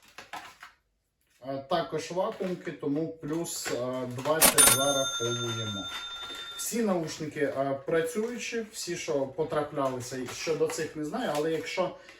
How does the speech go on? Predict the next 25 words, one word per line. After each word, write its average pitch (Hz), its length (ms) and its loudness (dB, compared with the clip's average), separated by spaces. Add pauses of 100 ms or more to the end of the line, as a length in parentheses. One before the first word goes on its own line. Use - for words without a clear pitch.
(220)
а, 131 200 -2
якісь 151 320 0
будуть 160 340 -2
поломані, 180 520 0
я 135 80 2
їх 131 160 -4
після 139 260 -8
перевірю, 120 560 -4 (920)
то 151 120 6
я 165 200 6
ціну 160 320 -2
їх 139 220 2
не 131 100 0
зарахую. 123 600 -4 (400)
Так, 147 200 4 (100)
і - 20 -2
ще 151 240 -2
плюс 135 300 -2
двадцять. 185 440 -2 (760)
Так, 135 260 4
далі, 147 520 6
ну, 180 180 4
ці 160 200 -2
у 151 60 2
нас 143 260 0